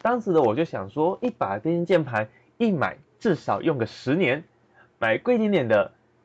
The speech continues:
放长远来看应该也是可以接受的啦。而且当初看了之后也觉得这把真的很喜欢，所以我就真的下手买了。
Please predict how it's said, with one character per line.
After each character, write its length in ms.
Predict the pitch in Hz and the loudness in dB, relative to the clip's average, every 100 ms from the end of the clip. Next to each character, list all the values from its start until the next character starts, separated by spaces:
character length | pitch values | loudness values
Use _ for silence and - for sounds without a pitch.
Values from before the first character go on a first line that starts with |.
| _ | _
放 260 | 233 202 185 | 0 2 -4
长 320 | - - 165 | -8 -4 -2
远 160 | 240 160 | 0 2
来 120 | 117 147 | 0 -2
看 280 | - 175 | -4 -4
应 140 | 180 233 | -4 -2
该 160 | 240 | 0
也 180 | 254 151 | 0 -2
是 320 | 101 - 208 196 | -4 -2 0 -2
可 260 | - 151 | 0 0
以 100 | 196 | 0
接 220 | 120 156 | 0 0
受 120 | 175 175 | 2 2
的 120 | 117 | 2
啦。 180 | 95 - _ _ _ _ _ - | 0 -2 _ _ _ _ _ -2
而 100 | 233 | 0
且 160 | 240 156 | 2 2
当 220 | 185 202 | 2 2
初 160 | 208 214 | -2 -4
看 200 | - 220 | 0 2
了 160 | 143 127 | 2 0
之 200 | 151 180 | 0 2
后 120 | 170 | 2
也 140 | 113 | 2
觉 140 | 104 143 | 0 2
得 160 | 143 | 2
这 120 | 143 | 4
把 140 | 196 170 | 2 2
真 140 | 175 | 2
的 60 | 160 | 0
很 120 | 143 | -2
喜 160 | - 110 | -4 0
欢， 240 | 123 131 - _ | 2 0 -4 _
所 120 | - | 0
以 40 | 135 | 0
我 80 | 107 | 2
就 120 | 127 | 0
真 160 | 180 | 2
的 80 | 185 | 0
下 160 | 160 139 | 0 0
手 120 | 123 | 0
买 180 | 131 76 | -2 -4
了。 160 | - | -6